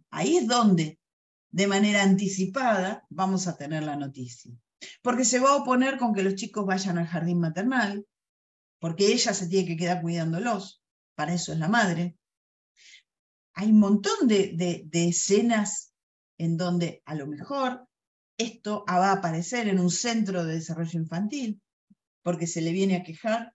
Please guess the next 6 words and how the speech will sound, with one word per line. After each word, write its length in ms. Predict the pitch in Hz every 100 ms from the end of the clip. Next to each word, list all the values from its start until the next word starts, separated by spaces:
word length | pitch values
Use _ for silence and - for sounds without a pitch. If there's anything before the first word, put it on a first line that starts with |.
| _ _ _ _ _
al, 240 | 156 135 131
al, 360 | 147 123 107 -
al, 500 | 139 139 131 127 120
a 160 | 151
la 140 | 170 165
seño 680 | - 240 269 262 262 -